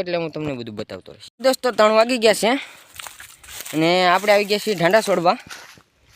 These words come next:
તો જો ઢાંડા આપણે અહીં બેસી ગયા છે. તો લાઇટ વહી ગઈ છે અત્યારે, તો પાણી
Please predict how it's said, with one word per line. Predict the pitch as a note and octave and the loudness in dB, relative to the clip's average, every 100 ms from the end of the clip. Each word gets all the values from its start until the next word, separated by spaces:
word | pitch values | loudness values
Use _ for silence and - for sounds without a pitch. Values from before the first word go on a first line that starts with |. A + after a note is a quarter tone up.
| - - - - | -20 -20 -16 -8
તો | C#3 C#3+ | -6 -4
જો | F3 | -4
ઢાંડા | D#3 E3 E3+ | -2 2 2
આપણે | E3 | 2
અહીં | E3+ D#3 | -2 -2
બેસી | E3+ F#3 | -4 -2
ગયા | E3+ D3 | -4 -2
છે. | F3 - _ - _ - _ _ _ _ _ _ | -6 -6 _ -20 _ -20 _ _ _ _ _ _
તો | D3 D3 D3+ | -4 0 2
લાઇટ | C#3+ C#3+ | 2 2
વહી | E3+ F3+ | -2 -2
ગઈ | G#3 | -8
છે | G3+ F#3 | -4 -4
અત્યારે, | F#3 F3 E3 | -2 -4 -2
તો | F3+ A#3 _ _ - | -4 -6 _ _ -12
પાણી | D3 D#3+ D#3+ D#3 | -6 -6 -6 -8